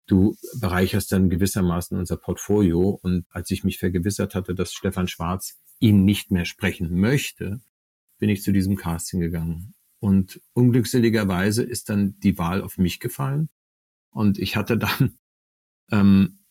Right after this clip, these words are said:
hatte dann eigentlich im Kopf, dass der Produzent mir gesagt hat, "Du, du bist aber nur da eigentlich im Grunde genommen als Backup, damit wir dann einfach eine gute Stimme haben." Und hab gesagt, "Ich mach das nicht." Ich hab,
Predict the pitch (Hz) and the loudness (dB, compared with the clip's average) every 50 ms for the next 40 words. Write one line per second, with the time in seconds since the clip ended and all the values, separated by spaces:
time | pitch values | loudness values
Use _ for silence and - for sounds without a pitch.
0 | _ _ _ _ _ _ - 95 104 101 - 110 98 92 90 92 101 107 107 - | _ _ _ _ _ _ -6 -4 -4 -2 0 -2 -2 0 0 0 0 0 0 -2
1 | - 98 101 98 92 - 104 101 98 - - 123 - - - - 98 - - - | 0 0 2 2 2 2 0 0 0 0 -4 -6 -8 -4 -2 -2 -2 0 -2 -2
2 | 98 - - - 92 92 - - 110 98 98 101 101 95 92 98 98 - 101 101 | -4 -2 0 -2 -2 0 0 -2 -4 -2 0 2 2 2 2 0 0 2 2 2
3 | 95 98 92 92 95 117 107 - - - 104 101 95 98 104 107 113 107 101 92 | 4 4 2 2 2 2 0 0 -2 -2 0 2 4 6 6 4 4 2 0 0
4 | 90 85 95 107 107 - - 101 101 98 95 - - - - 110 95 - 92 95 | 0 0 0 0 -2 -2 0 2 2 2 2 -2 -6 -4 -4 -2 -2 0 2 2
5 | 104 104 98 92 90 90 90 87 - 87 - - - - 95 95 - - 82 - | 2 2 2 2 2 2 0 -2 -2 -6 -10 -8 -4 -4 -4 -4 -4 -6 -8 -8
6 | - _ - - 87 90 90 82 - 95 90 87 87 85 85 85 90 85 - - | -10 _ -6 -2 -2 -2 -2 -2 -2 -2 -2 -2 -2 -2 -2 -4 -4 -6 -8 -10
7 | 85 - 90 87 90 87 - 90 - - - - 110 110 98 95 95 85 90 95 | -10 -8 -8 -8 -6 -6 -6 -6 -8 -8 -6 -4 -2 -2 0 -2 -2 -2 -4 -4
8 | 90 90 87 85 - - 87 82 - - 151 143 - - 104 87 - 98 - 95 | -2 -2 -2 -4 -4 -8 -8 -10 -6 -6 -6 -4 -2 -2 -2 -2 -2 -4 -6 -8
9 | 95 | -12